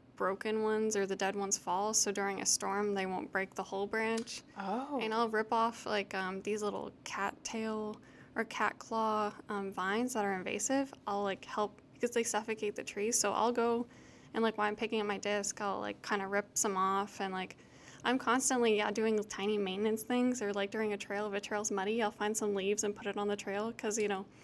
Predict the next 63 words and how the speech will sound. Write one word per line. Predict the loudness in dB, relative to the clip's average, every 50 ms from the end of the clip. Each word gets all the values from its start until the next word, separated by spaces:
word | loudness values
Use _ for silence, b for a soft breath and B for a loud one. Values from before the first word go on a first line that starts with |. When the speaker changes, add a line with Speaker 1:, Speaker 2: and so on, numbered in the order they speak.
| B B B B B B B -2
Speaker 1:
if | 0 0
you | 0
take | 2 2 2 4 4
mud | 4 4 4 4
on | 4 4
your | 4 2 2
shoes, | 0 0 2 2 2 2 0
it | -2 -2
takes | -2 -4 -2 -2
away | -2 -2 -2
from | -2 -2 -4
the | -4 -4
trail, | -4 -2 0 0 0 0 0 -2
and | -2 -4 -4
you'll | -4
have | -2 -2 -2 -2
erosion | -2 0 0 0 0 0 -2 -4 -4 -4 -4 -4
faster. | -2 0 2 4 2 2 0 0 -6 -8 -10 -12 B B B B B B B B B B B
Speaker 2:
Oh | 2
Speaker 1:
So | 4
you | 4 4
Speaker 2:
my | 4
Speaker 1:
can | 4 4
do, | 4 4
Speaker 2:
goodness. | 4 4 2 2 0 -4 -6
Speaker 1:
like, | -14 -20 -20 -20 -18 -10 -2
yeah, | 4 6 8 8
like, | 8 6 6 6
I'm | 6 6
always | 6 8 8 6 6
doing | 6 4 6 6 6
these | 6 4
tiny | 2 2 2 0
things, | 0 0 0 -2 0 2
and | 2 4
anyone | 6 6 6 6 6 6 6
can | 4 0 -2
do | 0 2 2 2
these | 2 2 0 0
Speaker 2:
I've | 2 4
Speaker 1:
things. | 6
Speaker 2:
never | 6 8 8 8
even | 8 6 4 4
thought | 4 6 6 6 6 4
of | 2
those | 0 -2 -2 -4 -6
things. | -12 -14 -16 -16 -16 -14 -12 -10 -8
Speaker 1:
Yeah, | -4 -2 0 2 2 2
like, | 0 0 -2 -4 -4 -4
or, | -2 0 0 0 -2 -2
um, | -2 -2 -2 -4 -6 B B B B B B B B B B
well, | -4 0 2 2 2 0 0
you're | 2 2
not | 2 2 4 2
supposed | 2 2 2 0 0 0
to | 0
use | -2 0 -2 -2
trails | -4 -4 -2 0 0 2 2 2 2
when | 2 0
they're | 0 0
muddy, | 0 0 2 2 2 2
but | 0 0 -2 0
some | 2 4 4 4 4